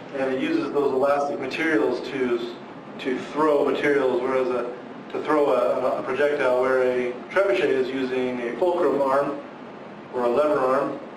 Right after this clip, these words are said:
with a mass on one end, on the short end of the arm, and the sling on the other end of the arm, and of course your projectile inside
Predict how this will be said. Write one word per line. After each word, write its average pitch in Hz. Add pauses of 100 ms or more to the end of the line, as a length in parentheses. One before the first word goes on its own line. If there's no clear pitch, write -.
(380)
with 131
a 131
mass 147
on 135
one 143
end, 139
on 127
the 123
short 143
end 135
of 131
the 131
arm, 131 (360)
and 127
the 120 (300)
sling 170
on 139
the 139
other 156
end 135
of 127
the 127
arm, 123
and 120
of -
course 127
your 123
projectile 123
inside 117